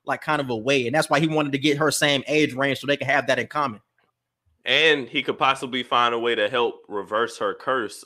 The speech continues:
Speaker 2: or at least
Speaker 1: Yes.
Speaker 2: stop it to where she stops aging in reverse. Yeah, you're
Speaker 1: And that's
Speaker 2: still
Speaker 1: something
Speaker 2: young
Speaker 1: that probably
Speaker 2: now.
Speaker 1: could help.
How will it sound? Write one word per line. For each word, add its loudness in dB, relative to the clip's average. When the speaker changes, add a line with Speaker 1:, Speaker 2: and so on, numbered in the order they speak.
Speaker 2:
or 4
at 4
least -2
Speaker 1:
Yes. 0
Speaker 2:
stop 2
it -4
to -8
where 2
she -10
stops -4
aging -2
in -6
reverse. -8
Yeah, 2
you're 0
Speaker 1:
And 2
that's 4
Speaker 2:
still 2
Speaker 1:
something 2
Speaker 2:
young 4
Speaker 1:
that 4
probably 4
Speaker 2:
now. 2
Speaker 1:
could 4
help. 0